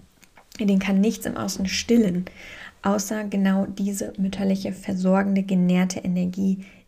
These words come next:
die dir von vornherein fehlt. Und auch die, da geht es nicht darum, dass wir die im Außen bekommen. Es geht darum, dass wir die alle in uns wieder aktivieren.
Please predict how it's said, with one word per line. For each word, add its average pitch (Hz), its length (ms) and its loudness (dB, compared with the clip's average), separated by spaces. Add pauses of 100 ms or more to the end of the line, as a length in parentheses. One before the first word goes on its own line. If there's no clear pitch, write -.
die 196 120 4
dir 190 180 4
von 190 220 -2
vornherein 185 760 0
fehlt. - 520 -6 (1500)
Und 196 180 2
auch 190 140 0
die, 220 320 2
da 185 120 2
geht 180 180 -2
es - 100 -8
nicht 202 220 -2
darum, 190 180 4
dass 185 180 2
wir 196 80 0
die 175 140 -4
im 190 140 -2
Außen 240 560 -2
bekommen. 170 580 -6 (120)
Es 190 160 -6
geht 202 180 -2
darum, 190 220 0
dass 185 200 0
wir 185 80 0
die 180 220 -6 (120)
alle 214 340 2
in 175 240 -4
uns 180 360 0
wieder 196 220 -4
aktivieren. - 560 -8